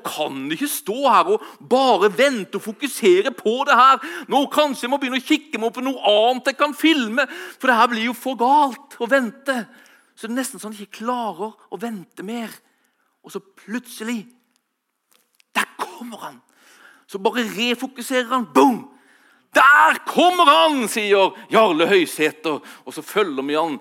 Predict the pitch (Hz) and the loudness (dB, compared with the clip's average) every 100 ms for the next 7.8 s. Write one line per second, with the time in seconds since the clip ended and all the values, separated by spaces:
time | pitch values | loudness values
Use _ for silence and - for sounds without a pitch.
0 | - - - 170 131 156 143 - 135 - | -14 -18 -4 -2 -2 -4 -8 -12 -14 -12
1 | 143 135 135 135 127 117 117 - _ - | -14 -10 -10 -12 -14 -14 -14 -16 _ -18
2 | 147 113 98 73 _ 104 117 175 185 127 | -16 -16 -20 _ _ -20 -20 -20 -20 -20
3 | _ - _ _ _ _ 185 _ _ _ | _ -20 _ _ _ _ _ _ _ _
4 | _ _ 220 370 381 _ _ _ _ _ | _ _ _ _ _ _ _ _ _ _
5 | 135 196 262 220 - _ 285 285 139 269 | -10 -8 -6 -8 -12 _ -10 -10 -8 -6
6 | 311 226 - - 151 156 - - - 240 | -6 -10 -14 -14 -14 -14 -20 -18 -8 -4
7 | 269 202 139 120 139 233 254 240 | -4 -4 -12 -12 -8 -6 -6 -8